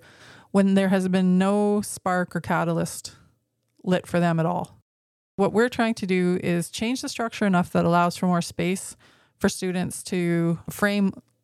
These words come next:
learning at the center of it and less about the content. So that's one thing. And I think the other thing is really getting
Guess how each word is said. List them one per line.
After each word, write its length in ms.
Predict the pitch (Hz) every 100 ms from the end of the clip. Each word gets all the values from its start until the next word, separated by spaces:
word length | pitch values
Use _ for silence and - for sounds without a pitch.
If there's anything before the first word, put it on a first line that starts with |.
| _
learning 420 | 185 180 196 220 226
at 120 | -
the 80 | 233
center 280 | 233 226 233
of 100 | 254
it 160 | 240 -
and 120 | 180
less 220 | 180 -
about 160 | 180 -
the 60 | -
content. 640 | - 180 220 262 - - _ -
So 140 | -
that's 180 | 202 190
one 180 | 202 196
thing. 280 | 170 170 -
And 140 | 190
I 40 | 190
think 220 | 208 202
the 120 | 202
other 160 | 208 226
thing 260 | 202 190 -
is 260 | 190 180 175 - - _ -
really 240 | 226 254 220
getting 560 | 208 208 196 196 -